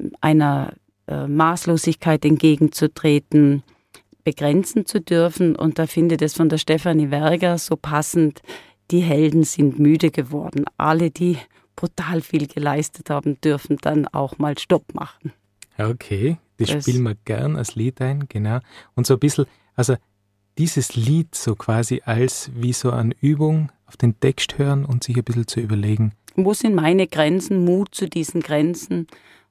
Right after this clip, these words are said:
Speaker 1: und sogar Helden werden müde.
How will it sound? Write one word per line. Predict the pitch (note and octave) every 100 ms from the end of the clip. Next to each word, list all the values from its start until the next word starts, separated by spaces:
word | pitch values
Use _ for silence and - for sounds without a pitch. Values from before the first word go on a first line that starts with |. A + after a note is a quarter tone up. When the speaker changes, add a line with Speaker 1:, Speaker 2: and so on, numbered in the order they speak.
| _
Speaker 1:
und | E3+ D#3+ E3 -
sogar | - - - D3+ D#3
Helden | C#3+ E3+ D#3 C#3+ E3+ D3
werden | C#3 C#3 D#3+ D#3
müde. | D3 C3 - C#3